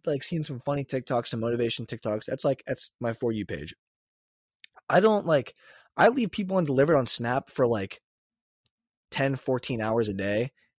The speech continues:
and I'll answer the next day. Like, I never go on my phone, really, on, like, on, like, social media. So I would say the biggest thing to drowning people out is taking a step back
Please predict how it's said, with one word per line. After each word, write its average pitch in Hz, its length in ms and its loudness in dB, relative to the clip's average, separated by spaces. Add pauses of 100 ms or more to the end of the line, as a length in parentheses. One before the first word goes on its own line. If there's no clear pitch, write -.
and 113 100 -4
I'll 110 160 -2
answer 117 220 -4
the 107 80 -4
next 101 240 -6
day. 90 120 -4
Like, 95 140 -6
I 143 140 4
never 135 360 0
go 123 180 0
on 113 80 -2
my 110 100 -4
phone, 95 320 -8
really, 90 240 -8
on, 104 180 0
like, 101 200 -4
on, 107 120 -2
like, 98 160 -6
social 101 300 -6
media. 82 320 -10 (320)
So - 160 -2
I 113 100 6
would 165 140 4
say 156 120 2
the 131 120 0
biggest 127 420 0
thing 147 140 -4
to 123 80 -4
drowning 110 400 -2
people 104 280 -2
out 110 320 0 (380)
is 104 280 -4 (280)
taking 127 320 -2
a 107 40 -4
step - 300 2
back 104 680 -4